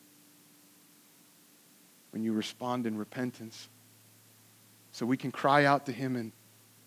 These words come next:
desperation. And then this third response, long for his dwelling.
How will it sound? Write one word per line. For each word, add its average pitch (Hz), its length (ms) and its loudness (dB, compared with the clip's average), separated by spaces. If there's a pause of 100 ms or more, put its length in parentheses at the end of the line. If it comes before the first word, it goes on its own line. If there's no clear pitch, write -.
(180)
desperation. 120 800 2
And 113 120 0
then 135 140 4
this 127 320 0 (840)
third 139 280 4
response, 117 560 -2 (1700)
long 139 280 4
for 143 160 -2
his 120 180 -4
dwelling. 110 520 0